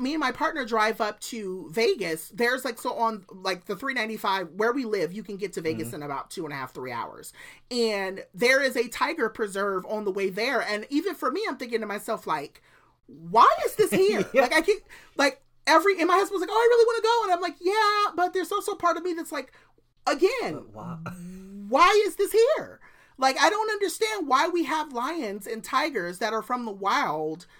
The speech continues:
Speaker 1: here in America. Like, we don't need them
Speaker 2: Yeah.
Speaker 1: here. Like, they don't need to be here.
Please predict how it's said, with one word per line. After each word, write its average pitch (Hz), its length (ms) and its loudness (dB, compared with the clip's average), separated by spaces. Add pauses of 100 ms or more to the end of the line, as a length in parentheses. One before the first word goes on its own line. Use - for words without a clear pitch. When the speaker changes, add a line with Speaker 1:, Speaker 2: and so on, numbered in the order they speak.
(420)
Speaker 1:
here 330 640 2
in 269 120 2
America. 311 340 0
Like, 240 120 -8 (140)
we 302 100 -2
don't 311 280 2
need 302 280 -6
them 220 160 -2
Speaker 2:
Yeah. 180 100 -6
Speaker 1:
here. 95 240 -12
Like, 202 160 -6
they 320 120 0
don't 320 180 -2
need 320 200 -4
to 339 100 -4
be 320 220 -6
here. - 360 -14